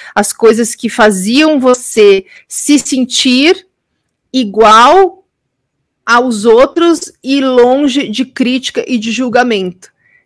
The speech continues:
E agora essas coisas a-, começam a perder o sentido porque você tá se reconectando com quem você é de verdade e se desconectando com esse personagem que você criou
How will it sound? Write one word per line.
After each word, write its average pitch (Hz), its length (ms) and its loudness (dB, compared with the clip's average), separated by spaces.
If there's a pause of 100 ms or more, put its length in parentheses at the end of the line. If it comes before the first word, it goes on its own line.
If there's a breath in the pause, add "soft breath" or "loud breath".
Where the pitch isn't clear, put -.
E 208 120 -4
agora 214 480 2
essas 226 340 0
coisas 233 380 -6
a-, 240 60 -8
começam 233 520 -8
a 226 40 -10
perder 220 320 0
o 220 40 2
sentido 226 640 -4
porque 208 300 -10
você 220 240 -4
tá 233 240 -4
se - 140 -12
reconectando 226 680 -4
com 220 160 -6
quem 240 220 -4
você 247 240 -4
é 220 80 0
de 214 120 -4
verdade 208 600 -2
e 233 60 -10
se 220 160 -10
desconectando 240 840 -4
com 240 80 -4
esse 226 160 -4
personagem 262 720 -4
que 226 80 -8
você 208 260 -4
criou 180 360 -4